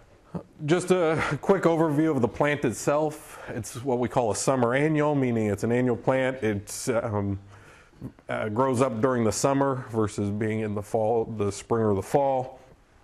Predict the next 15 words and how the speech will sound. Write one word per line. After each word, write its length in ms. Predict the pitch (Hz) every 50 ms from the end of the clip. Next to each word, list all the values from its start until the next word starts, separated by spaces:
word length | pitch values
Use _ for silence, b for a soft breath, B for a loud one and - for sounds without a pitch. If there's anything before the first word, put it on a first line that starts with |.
| - - - - _ - - -
Um, 640 | 131 127 135 139 127 120 123 120 113 113 113 120 117
most 240 | - 120 113 101 -
of 100 | 113 104
its 80 | 101 101
active 320 | 110 107 98 - 107 98
growth 300 | 92 107 101 98 95 -
is 100 | 98 98
during 300 | 107 107 107 104 104 101
the 60 | 104
summer. 400 | - - 113 107 101 104 104 - - B B B B B B
It 100 | - 113
can 160 | 95 135 131
get 160 | 120 143 160
anywhere 400 | 160 160 160 160 156 151 156 147
from 480 | 143 143 - 139 135 123 120 117 117 113